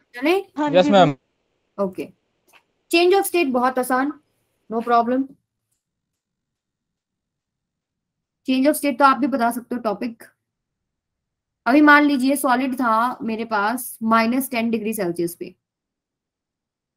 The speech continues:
Speaker 1: मान लेते हैं सॉलिड है माइनस टेन डिग्री सेल्सियस पे,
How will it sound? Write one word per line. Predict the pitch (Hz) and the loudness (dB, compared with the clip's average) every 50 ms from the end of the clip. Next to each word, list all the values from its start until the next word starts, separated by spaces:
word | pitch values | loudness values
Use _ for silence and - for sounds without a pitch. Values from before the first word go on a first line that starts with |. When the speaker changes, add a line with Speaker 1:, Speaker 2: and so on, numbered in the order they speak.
| _ _ _ _ _ _ _ _ _ _ _ _ _ _ _ - | _ _ _ _ _ _ _ _ _ _ _ _ _ _ _ -10
Speaker 1:
मान | 190 196 208 208 | -8 -8 -6 -4
लेते | 190 185 175 180 180 | -6 -6 -6 -6 -6
हैं | 185 185 175 - - - _ _ _ _ _ _ _ _ _ _ _ _ _ _ _ _ _ _ _ _ _ _ _ _ _ | -6 -6 -8 -10 -12 -20 _ _ _ _ _ _ _ _ _ _ _ _ _ _ _ _ _ _ _ _ _ _ _ _ _
सॉलिड | - - 208 202 196 208 202 185 | -12 -8 -6 -4 -4 -4 -2 -2
है | 185 175 180 208 254 269 - _ _ _ _ - | -2 -2 -4 -6 -10 -12 -14 _ _ _ _ -6
माइनस | 202 196 196 202 208 220 208 - | -4 -2 -2 0 -2 -2 -2 -2
टेन | 208 196 196 | -2 -2 0
डिग्री | 196 196 185 190 202 | 0 0 0 0 0
सेल्सियस | 190 196 185 180 180 - 185 180 - | 0 -2 -4 -4 -4 -4 -6 -6 -6
पे, | - 190 226 | -8 -12 -12